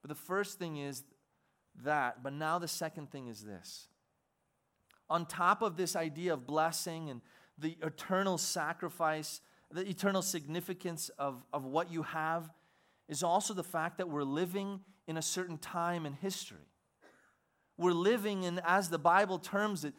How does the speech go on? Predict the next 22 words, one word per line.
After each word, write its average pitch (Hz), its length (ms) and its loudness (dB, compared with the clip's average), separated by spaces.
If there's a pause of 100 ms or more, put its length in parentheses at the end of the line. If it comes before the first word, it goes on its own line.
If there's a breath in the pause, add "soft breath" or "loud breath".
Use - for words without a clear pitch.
(140 loud breath)
the 175 100 4
last 170 680 4
days. 143 640 -4 (520)
God's 190 320 8
people 202 340 -2
have 151 120 0
been 165 140 -2
living 190 300 0
in 180 60 -2
the 165 80 0
last 170 400 2
days 180 300 0
since 147 260 -8
Jesus 151 480 -4
was 131 100 -6
actually 135 340 0
around. 113 320 -4 (480)
Some 156 160 -12
are 151 60 -10
like, 120 180 -12
"Wait, 127 280 -10
what?" 147 260 -8